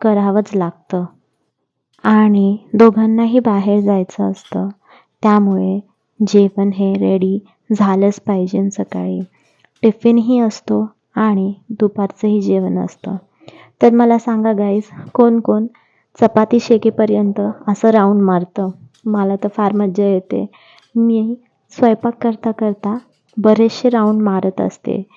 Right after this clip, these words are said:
ह्या रूममधून त्या रूममध्ये, त्या रूममधून ह्या रूममध्ये करत असते. त्याने माझं वेट लॉसलाही हेल्प होईल मला असं वाटतंय.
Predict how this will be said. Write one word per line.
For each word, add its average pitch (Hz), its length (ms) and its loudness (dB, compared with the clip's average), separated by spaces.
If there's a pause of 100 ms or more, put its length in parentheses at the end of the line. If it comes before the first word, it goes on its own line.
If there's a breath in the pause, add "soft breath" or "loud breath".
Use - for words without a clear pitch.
(320 soft breath)
ह्या 208 240 4
रूममधून 226 500 2
त्या 220 240 -2
रूममध्ये, 214 460 2
त्या 196 300 0
रूममधून 202 480 2
ह्या 202 240 2
रूममध्ये 196 440 0
करत 196 380 -2
असते. 190 420 -2 (460 soft breath)
त्याने 196 240 4
माझं 196 440 0 (240)
वेट 208 300 8
लॉसलाही 214 760 2
हेल्प 214 340 0
होईल 185 280 2
मला 180 240 -2
असं 175 220 -4
वाटतंय. 185 500 -4